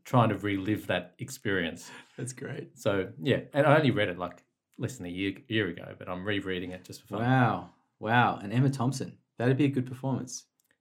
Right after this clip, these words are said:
Speaker 2: Has to be
Speaker 1: She's,
Speaker 2: great.
Speaker 1: she's, she's wonderful. When, when it's in audio only, I think you really focus on the talent and just the way she articulates.
Speaker 2: Oh, that's, that's great. Um, I've actually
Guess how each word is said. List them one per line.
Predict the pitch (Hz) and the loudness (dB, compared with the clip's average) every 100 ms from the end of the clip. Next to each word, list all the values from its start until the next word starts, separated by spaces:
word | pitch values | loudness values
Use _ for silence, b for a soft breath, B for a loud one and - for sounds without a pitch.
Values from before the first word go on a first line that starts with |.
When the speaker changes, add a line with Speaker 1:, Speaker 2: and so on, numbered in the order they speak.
| - | -6
Speaker 2:
Has | - 170 | -2 0
to | - | 0
be | |
Speaker 1:
She's, | 117 | 0
Speaker 2:
great. | 90 135 | 0 -4
Speaker 1:
she's, | - 175 175 - | -4 0 0 -2
she's | 180 143 | -4 -2
wonderful. | 156 175 208 - 95 | 0 0 -2 -6 -6
When, | 160 170 | -4 -2
when | 170 | -2
it's | 143 | 2
in | 135 | 4
audio | 117 131 127 101 95 | 4 4 2 2 0
only, | 104 110 87 | -2 -4 -6
I | 90 | -8
think | 117 117 | -8 -6
you | 101 | -2
really | 123 98 | 0 -2
focus | - 104 110 117 - | -4 -4 -4 -8 -12
on | 90 | -10
the | 87 | -10
talent | - - 104 98 92 98 | -12 -8 -8 -6 -10 -10
and | 87 87 b b b b _ | -8 -8 b b b b _
just | - - | -16 -14
the | - | -10
way | 90 92 90 | -6 -6 -6
she | - 95 92 90 | -10 -12 -12 -12
articulates. | 85 - - 101 90 87 - - - _ - | -8 -6 -6 -6 -6 -6 -10 -16 -18 _ -6
Speaker 2:
Oh, | 127 | -4
that's, | 139 | -4
that's | 135 127 | -6 -4
great. | 123 110 - - | -4 -4 -4 0
Um, | 117 117 | 2 4
I've | 123 143 | 4 6
actually | 135 135 123 113 110 101 | 4 2 2 4 4 2